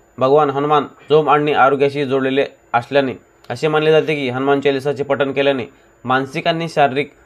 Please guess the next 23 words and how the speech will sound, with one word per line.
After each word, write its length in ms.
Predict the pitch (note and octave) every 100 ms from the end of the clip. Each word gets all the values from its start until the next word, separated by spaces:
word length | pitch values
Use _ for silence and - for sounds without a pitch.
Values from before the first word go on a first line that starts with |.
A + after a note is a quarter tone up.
| _ A2+
दोन्ही 280 | C3+ D#3
आजार 280 | D3+ B2+ C3+ C3 -
दूर 220 | B2+ C#3+
होतात. 220 | B2+ - - _ _ _ -
दोन 180 | A#2+ D3
नंबर, 220 | D3 G#2+ - _ _ _ _ _ _
पठण 280 | D3+ D#3+ F3
तुमच्या 300 | D3+ D#3+ D#3+
वैयक्तिक 580 | C3+ C#3+ D#3+ E3 D#3+ D#3+
आणि 200 | D#3+ D#3+
व्यावसायिक 460 | D3 C3 C#3 C#3+ B2+
जीवनातील 440 | C#3 C3+ C3 A#2 - _ -
अडथळे 380 | B2 A#2+ D3 C#3+
दूर 220 | B2+ D3 - _ C#3
करण्यास 360 | C3+ C3+ -
सुलभ 440 | - _ - D3 D3+ - -
करते, 300 | C3+ - - - _ _ C#3+
यामुळे 260 | D#3+ E3
तुमचे 280 | D#3 D#3 D3
जीवन 280 | B2+ D3 C3+ - -
अडथळे 420 | B2 C#3 C#3 B2+
मुक्त 280 | C#3+ C#3 C3+
होतात. 240 | C3+